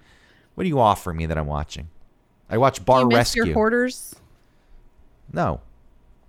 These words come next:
Speaker 2: No.
Speaker 1: I don't miss any of it.
Speaker 2: Good.
Speaker 1: I don't watch as much news, which I feel is a healthy thing. I used to put on the news and, like, the, and stare at it and then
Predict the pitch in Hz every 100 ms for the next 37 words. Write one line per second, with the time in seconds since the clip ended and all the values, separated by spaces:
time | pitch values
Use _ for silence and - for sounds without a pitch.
0 | _ _ _ 196 190 185 127 151 143 -
1 | 113 98 67 53 _ - - - _ _
2 | - - - - - - 101 120 110 120
3 | - - - - - 95 90 104 95 -
4 | 87 98 110 160 190 185 - - 139 131
5 | 127 135 131 131 117 113 113 107 101 117
6 | - 107 117 127 135 - - - - -
7 | _ _ - - 98 - 95 101 101 95
8 | 92 117 165 190 - - - - 92 87
9 | 87 92 87 90 87 73 67 92 87 -
10 | 92 113 143 160 180 - 95 87 85 76